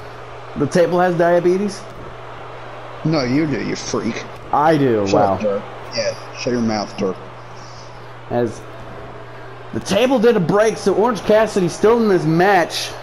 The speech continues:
Speaker 1: Still six men. Kyle O'Reilly and Orange Cassidy going at each other.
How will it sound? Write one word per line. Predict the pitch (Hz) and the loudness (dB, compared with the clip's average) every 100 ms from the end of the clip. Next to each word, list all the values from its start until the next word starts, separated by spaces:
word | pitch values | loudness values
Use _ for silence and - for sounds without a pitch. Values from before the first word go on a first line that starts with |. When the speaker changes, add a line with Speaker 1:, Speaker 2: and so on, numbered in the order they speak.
| - | -12
Speaker 1:
Still | - - 220 | -4 2 4
six | 226 - 226 - | 4 2 0 2
men. | 175 202 156 143 135 - - - - - - - - - - - - - - - - - - - - - - - - - - - - - - - - - - - - - - - - - | 2 4 4 2 0 -6 -14 -14 -14 -14 -14 -14 -14 -16 -16 -16 -16 -14 -14 -14 -14 -14 -14 -14 -14 -14 -16 -16 -16 -16 -18 -18 -16 -16 -16 -16 -16 -16 -16 -14 -12 -12 -12 -12 -14 -12
Kyle | - 123 151 | -4 0 2
O'Reilly | 147 139 151 165 165 147 | 4 4 4 6 4 4
and | 123 | 4
Orange | 156 143 | 2 2
Cassidy | - 156 151 156 | 2 2 4 2
going | 147 156 151 | 4 4 4
at | 156 156 | 2 2
each | 151 - | 2 2
other. | 156 151 156 | 4 4 2